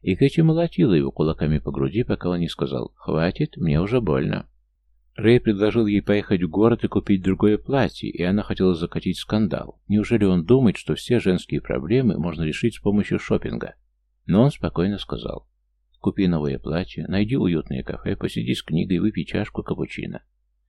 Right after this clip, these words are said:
И возвращайся, а я за всем присмотрю». Она поцеловала его, схватила сумку и выбежала из дома.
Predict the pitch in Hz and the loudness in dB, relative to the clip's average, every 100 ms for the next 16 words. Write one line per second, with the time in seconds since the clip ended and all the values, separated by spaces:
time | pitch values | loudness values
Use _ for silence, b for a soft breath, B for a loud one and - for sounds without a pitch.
0 | _ 92 80 82 - 135 147 - - - | _ -2 0 -2 0 0 0 -2 -6 -2
1 | 117 127 - - 98 - - - - 50 | 0 0 -4 -2 -4 -4 -6 -8 -6 -8
2 | - _ _ _ _ _ 95 101 87 82 | -10 _ _ _ _ _ 0 2 2 -2
3 | - 62 57 58 58 71 123 - - - | -4 -4 -4 -6 -4 -2 -2 -2 -6 -2
4 | - - - 165 165 156 - 82 101 101 | -4 -4 4 4 6 0 0 2 2 2
5 | 90 92 - 73 - 50 50 | -2 -4 -6 -12 -6 -6 -6